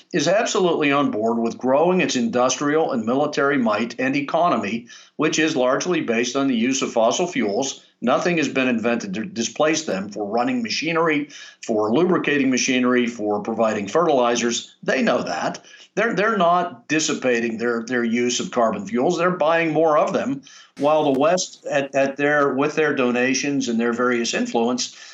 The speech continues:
becomes less and less dependent on fossil fuels, or tries to, in reality, not really. They, they have, they have retained their position of wanting to grow their industrial power by beginning to import mass quantities now from Russia.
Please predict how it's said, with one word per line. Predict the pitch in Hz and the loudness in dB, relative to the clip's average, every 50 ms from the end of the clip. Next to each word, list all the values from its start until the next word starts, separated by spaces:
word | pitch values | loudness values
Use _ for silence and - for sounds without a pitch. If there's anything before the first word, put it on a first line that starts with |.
| - _ - | -20 _ -4
becomes | - 143 139 - 139 147 151 151 131 123 | -2 -2 -2 0 0 0 2 0 -2 0
less | 127 143 156 165 - - | 0 0 2 0 0 -2
and | 143 135 131 | -2 0 0
less | 143 143 143 - | 0 0 -2 -2
dependent | - 131 - 147 151 180 185 190 165 | -6 -8 -4 -2 -2 -2 -2 -2 -2
on | 127 113 110 | -2 -2 -4
fossil | 110 123 117 110 113 - - 92 | -2 -2 -2 -2 -2 -4 -8 -8
fuels, | - 113 110 101 107 120 - | -8 -6 -6 -6 -6 -6 -4
or | 120 120 101 | -4 -6 -4
tries | - 135 139 147 147 139 135 - | 0 2 2 4 4 2 0 -2
to, | 113 107 98 120 123 123 - _ _ - 117 - | -4 -4 -4 -4 -6 -8 -10 _ _ -14 -10 -4
in | 151 143 131 | 0 0 0
reality, | 127 127 123 123 131 120 123 120 113 104 | 2 2 2 2 2 2 2 0 -2 -4
not | 104 110 117 131 131 - 117 117 | -2 -2 0 0 0 -2 -4 -4
really. | 135 160 175 120 104 - 117 110 - - - - - - _ - | -2 0 0 0 -2 -4 -8 -10 -10 -16 -20 -20 -20 -20 _ -4
They, | 151 160 160 | -2 -2 0
they | - 170 170 196 190 | 2 2 2 2 4
have, | 180 175 156 147 135 - - | 2 2 0 -2 -6 -10 -4
they | 147 151 170 180 | -2 0 2 4
have | 180 175 147 127 135 | 2 2 0 -2 -4
retained | 139 143 147 - - 143 147 160 180 170 139 | -2 -2 -2 -2 -2 0 0 0 0 0 0
their | 143 135 | 0 0
position | 135 135 131 110 123 117 117 - 156 147 | 0 -2 -4 -2 -2 -2 -2 -2 -2 -2
of | 135 113 | -4 -2
wanting | 107 127 135 135 135 139 127 120 | 0 0 0 0 0 -2 -4 -4
to | 131 117 | -4 -6
grow | 95 98 113 120 123 139 143 - | -6 -4 -4 0 0 0 0 0
their | - 131 127 127 | 0 0 0 0
industrial | 120 113 117 120 123 120 - 170 165 165 170 170 | -2 -2 -2 -4 -4 -4 -4 -2 -2 -2 -2 0
power | - 107 98 98 104 131 156 156 - - - - - - - - | 0 0 0 2 2 0 0 -2 -4 -12 -20 -20 -20 -20 -12 -2
by | - 139 139 | 0 2 2
beginning | 135 135 131 123 139 143 151 139 120 | 2 2 2 2 2 2 2 0 0
to | 131 | 0
import | 123 131 135 135 127 127 127 120 | 0 0 0 0 0 0 0 0
mass | 131 127 127 127 123 | 0 0 0 0 -2
quantities | - 123 127 123 127 120 117 113 101 | -2 0 0 0 0 0 -2 -2 -2
now | 95 120 117 120 120 | -2 0 0 0 0
from | - 123 117 117 131 | 0 -2 -2 0 2
Russia. | 143 147 139 135 127 120 127 127 | 2 2 2 2 0 0 -2 -2